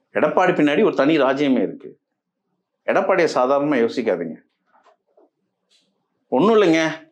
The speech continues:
எஸ் பி வேலுமணி வந்து எடப்பாடியை முந்துற மாதிரி இருந்ததுங்க. நேரடி தொடர்பு அமித்ஷா கூட வச்சாருங்க. எஸ் பி வேலுமணி எனக்கு அப்படியே ஓரமா வச்சாரா இல்லையா?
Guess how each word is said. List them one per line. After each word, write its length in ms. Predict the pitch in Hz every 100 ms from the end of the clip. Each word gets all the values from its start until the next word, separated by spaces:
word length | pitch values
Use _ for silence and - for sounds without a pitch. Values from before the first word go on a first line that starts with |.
| _
எஸ் 180 | 120 -
பி 100 | 220 185 165 143 123 123 - -
வேலுமணி 500 | 147 196 214 175 175
வந்து 260 | 160 151 180 180 143 139 -
எடப்பாடியை 460 | 139 190 202 185 170
முந்துற 300 | 165 175 175
மாதிரி 280 | 156 156 147
இருந்ததுங்க. 540 | 135 120 117 113 117 _ _ _ _ _ _ _ _ _ _ _ - - -
நேரடி 920 | 127 143 220 254 247 240 214 190 180
தொடர்பு 460 | 180 196 214 196 208
அமித்ஷா 280 | 190 190
கூட 220 | 196 175 165
வச்சாருங்க. 540 | 175 151 139 123 120 - _ _ _ _ _
எஸ் 200 | 226 -
பி 80 | 277
வேலுமணி 460 | 226 240 220 214
எனக்கு 360 | 208 190 185 175
அப்படியே 320 | 165 185 185
ஓரமா 160 | 208 202
வச்சாரா 280 | 175 175 165
இல்லையா? 380 | 165 139 117 101